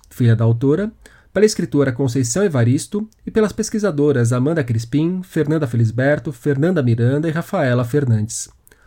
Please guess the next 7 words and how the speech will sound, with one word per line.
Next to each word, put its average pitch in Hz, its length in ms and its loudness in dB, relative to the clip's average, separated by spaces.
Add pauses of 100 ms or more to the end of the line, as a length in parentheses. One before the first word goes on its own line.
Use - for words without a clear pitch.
(180)
O - 40 -20
primeiro 202 340 6
lançamento 151 580 0
será 156 220 -2
Casa 175 340 -2
de 170 60 0
Alvenaria, 151 640 2